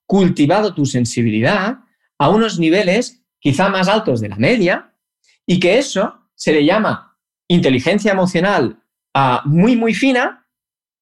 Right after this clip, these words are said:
Lo que pasa es que estamos en un entorno donde, pues, tampoco estamos muy preparados a esto y donde tenemos que simplemente matizar,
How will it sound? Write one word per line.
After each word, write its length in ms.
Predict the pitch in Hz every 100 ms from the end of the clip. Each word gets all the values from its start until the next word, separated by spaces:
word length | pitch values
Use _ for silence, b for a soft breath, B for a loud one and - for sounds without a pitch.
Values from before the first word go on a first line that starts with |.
| -
Lo 160 | 147 143
que 80 |
pasa 200 | 135 156
es 80 | 185
que 80 | 170
estamos 300 | 135 160 165
en 100 | 175
un 100 | 180
entorno 520 | 175 175 202 190 196 B B
donde, 460 | 156 160 139 131 120
pues, 140 | 117 113
tampoco 300 | 113 123 147
estamos 260 | 160 151
muy 120 | 151 143
preparados 460 | 147 143 156 160
a 80 | 185
esto 380 | 202 - 208 - b b b _
y 60 | 277
donde 200 | 285 302
tenemos 280 | 247 254
que 100 | - -
simplemente 500 | 226 233 226 214 120
matizar, 520 | 120 127 220 233